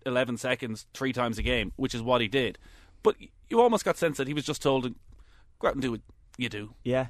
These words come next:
Speaker 1: Don't know what it is, but go out and do it.
Speaker 2: No, I, I, I, I'm with you, totally with you. And when we had Stuart, uh, Stuart Robson off the ball the other week, he was saying the same thing. He tactically isn't his strong point, Wenger. Maybe perhaps when he's spoken to players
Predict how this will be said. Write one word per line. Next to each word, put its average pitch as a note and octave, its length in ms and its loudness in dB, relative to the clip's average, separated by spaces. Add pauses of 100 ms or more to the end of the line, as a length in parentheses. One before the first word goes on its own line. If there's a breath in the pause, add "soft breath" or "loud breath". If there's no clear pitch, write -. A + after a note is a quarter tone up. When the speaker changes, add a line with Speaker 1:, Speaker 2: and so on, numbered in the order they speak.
Speaker 1:
Don't G#2+ 120 -8
know E2+ 60 -4
what F2 120 -4
it A2 60 -2
is, A2+ 100 -4
but A2 120 -10 (140)
go G3 100 0
out - 60 0
and A#2 80 -10
do G2+ 140 -4
it. A#2 100 -4
Speaker 2:
No, C3+ 220 0
I, B2 140 -2 (120)
I, A#2 220 -4
I, A2 140 -4 (120)
I'm A#2 140 -4
with A#2+ 180 -2
you, A#2+ 220 -4
totally C3 260 -2
with B2+ 200 0
you. C3 200 0
And G#2+ 220 -2
when B2 140 -2
we B2+ 80 4
had A2+ 80 -2
Stuart, A2+ 400 -2
uh, G#2 200 -2
Stuart A2+ 260 -4
Robson A#2+ 360 0
off A2 140 -2
the - 80 -12
ball G2+ 180 -2
the F#3+ 80 -6
other G2 100 -8
week, G2+ 160 -4
he A#2+ 60 -10
was B2 120 -10
saying C3 180 -4
the A#2+ 60 -4
same C3 220 -4
thing. F3 200 -6
He A2 160 -4 (140)
tactically A#2+ 720 -2 (380 soft breath)
isn't C#3 300 -2
his C#3+ 180 -4
strong E3 300 -2
point, B2 300 -6
Wenger. G2+ 300 -4 (140)
Maybe B2+ 360 4
perhaps - 580 -6 (500 soft breath)
when B2+ 220 2
he's A#2+ 140 2
spoken C#3 380 2
to A#2 100 -4
players B2 500 2